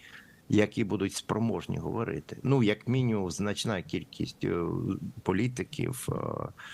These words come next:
е, світових, той же самий Ердоган, вже не готовий говорити з, е, Нетаньягу взагалі. І я думаю, що не лише він один.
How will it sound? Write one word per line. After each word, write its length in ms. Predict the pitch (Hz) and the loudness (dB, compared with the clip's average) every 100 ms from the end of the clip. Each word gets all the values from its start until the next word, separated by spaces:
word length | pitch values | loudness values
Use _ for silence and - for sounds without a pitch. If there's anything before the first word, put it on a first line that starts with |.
| - - - - - | -14 -16 -20 -8 -2
е, 120 | - | -2
світових, 640 | - 95 92 85 82 - | 0 -2 -2 0 -2 -2
той 180 | 101 87 | 0 0
же 80 | 87 | 0
самий 320 | 87 87 80 | 0 -2 -2
Ердоган, 440 | 78 87 101 85 | -4 -2 -2 -2
вже 160 | 80 80 | -2 -4
не 80 | 95 | -2
готовий 380 | 110 117 82 | -4 -4 -4
говорити 420 | - 80 80 - - | -4 -4 -4 -6 -6
з, 220 | - - - | -6 -6 -4
е, 300 | 85 80 78 | -2 -2 -2
Нетаньягу 640 | 82 87 - 90 78 78 - | -2 -4 -2 -4 -4 -6 -8
взагалі. 440 | - 82 98 92 - - - - - - - - - - - | -4 -2 -2 -4 -6 -10 -20 -20 -18 -20 -20 -18 -18 -8 0
І 200 | 98 90 | 2 2
я 160 | 87 | 0
думаю, 380 | 101 113 107 101 | 0 0 0 0
що 800 | - - 92 92 95 82 82 - - 117 90 92 - - - - - | -2 -2 0 0 0 -2 -2 -6 -6 -6 -6 -8 -12 -12 -14 -16 -2
не 160 | 113 127 | 2 2
лише 240 | - - | 0 0
він 260 | - 85 - | 0 0 -2
один. 220 | - - | -6 -10